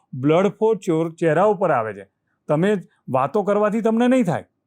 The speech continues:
અને એ ચહેરામાં જે ચમક આવે છે, બાહ્ય ચમક છે.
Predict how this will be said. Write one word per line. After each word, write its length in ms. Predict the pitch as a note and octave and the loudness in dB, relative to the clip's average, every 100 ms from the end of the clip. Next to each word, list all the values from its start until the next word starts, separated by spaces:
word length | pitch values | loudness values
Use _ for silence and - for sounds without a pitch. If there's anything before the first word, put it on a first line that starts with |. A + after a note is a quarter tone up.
| _ _ | _ _
અને 160 | C3+ F3+ | -4 0
એ 80 | A3 | 0
ચહેરામાં 640 | - D3 C#3+ F3+ G#3+ A#3 | 0 0 2 0 0 0
જે 120 | A3 | -2
ચમક 380 | G#3+ F#3+ F#3+ G3+ | -2 -2 -2 0
આવે 220 | G#3+ A3+ | 0 0
છે, 60 | B3 | 0
બાહ્ય 480 | G3+ C3 C3+ E3+ A#3+ | 0 0 0 0 0
ચમક 340 | F#3+ C#3+ A#2 | 0 -2 -4
છે. 240 | - G2+ | -8 -16